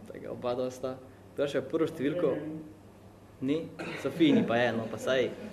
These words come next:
Speaker 1: Zofijini, to, kdo so Zofijini, to je taka ena skrivnost, kdo smo Zofijini, vsi Zofijini so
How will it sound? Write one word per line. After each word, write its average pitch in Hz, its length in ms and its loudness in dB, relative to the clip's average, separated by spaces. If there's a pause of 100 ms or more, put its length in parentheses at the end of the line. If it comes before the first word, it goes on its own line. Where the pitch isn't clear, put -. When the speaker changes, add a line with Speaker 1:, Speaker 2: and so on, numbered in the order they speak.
(380)
Speaker 1:
Zofijini, 123 540 2
to, 131 140 0
kdo 135 200 0
so 139 120 -6
Zofijini, 120 580 0
to 131 120 -2
je 135 80 0
taka 143 180 -2
ena 147 140 2
skrivnost, 139 340 -2
kdo 139 120 2
smo 131 180 -2
Zofijini, 123 420 0
vsi 131 220 -6
Zofijini 127 400 2
so - 80 -8